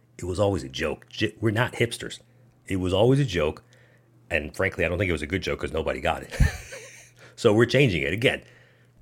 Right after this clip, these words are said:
I'm happy for you to join us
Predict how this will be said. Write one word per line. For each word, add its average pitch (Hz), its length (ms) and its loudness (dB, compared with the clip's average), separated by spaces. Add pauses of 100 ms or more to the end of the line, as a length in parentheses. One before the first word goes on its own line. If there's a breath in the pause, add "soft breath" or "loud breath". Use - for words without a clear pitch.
(460)
I'm 90 200 -4
happy 95 540 -4 (280)
for - 120 -10
you 82 120 -6
to 78 80 -10
join 85 400 -2
us 73 320 -8